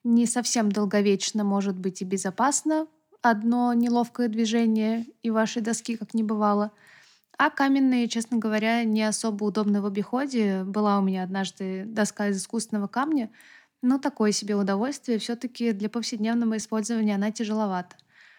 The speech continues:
Поэтому остаётся два, я думаю, на нынешний момент самых популярных материала разделочных досок — это пластик и дерево. И на большинстве кухонь, я практически уверена, всё-таки превалируют пластиковые доски,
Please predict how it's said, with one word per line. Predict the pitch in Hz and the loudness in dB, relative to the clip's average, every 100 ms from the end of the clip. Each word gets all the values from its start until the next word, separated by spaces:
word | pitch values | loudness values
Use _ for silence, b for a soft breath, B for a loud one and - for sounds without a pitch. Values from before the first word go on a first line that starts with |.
| b | b
Поэтому | - 269 311 294 | 0 0 2 2
остаётся | 233 233 226 262 - 226 | 2 0 0 0 -2 -6
два, | 190 202 254 | -2 2 4
я | 294 220 | 4 0
думаю, | 196 220 214 208 196 - | 2 4 4 4 0 -4
на | 214 214 | -2 2
нынешний | 220 220 208 196 214 | 4 4 4 2 -2
момент | 196 196 190 185 | 0 0 -2 -4
самых | - 214 202 202 - _ _ _ _ _ - | -2 0 2 0 -6 _ _ _ _ _ -4
популярных | 226 233 214 202 196 185 | -2 2 4 4 0 -2
материала | 208 - 208 202 190 185 180 180 | -2 -2 -2 0 0 0 -2 -4
разделочных | - 196 202 196 196 214 202 | -6 -6 -2 -2 -2 -2 0
досок — | 302 349 240 254 | 0 0 -2 -6
это | 269 220 | -4 -4
пластик | 202 214 - - - 208 | -2 0 0 0 -8 -8
и | |
дерево. | 190 196 185 190 b b b b b b b b _ _ _ | -2 -2 -2 -14 b b b b b b b b _ _ _
И | 254 | 2
на | 247 | 2
большинстве | 240 262 254 - 254 | 4 2 0 -2 -4
кухонь, | - 311 320 269 226 | 0 0 4 4 4
я | |
практически | 233 240 240 226 - 233 | 2 0 0 -2 -2 0
уверена, | 214 247 277 247 214 208 202 | 2 2 2 2 4 2 -2
всё-таки | - 247 269 240 | -6 -6 -6 -4
превалируют | 233 226 208 247 247 233 | 0 2 4 2 0 -2
пластиковые | 226 220 214 208 196 196 | 0 0 -2 -8 -6 -6
доски, | 196 285 330 - 196 196 | -2 -2 -2 -2 -2 -2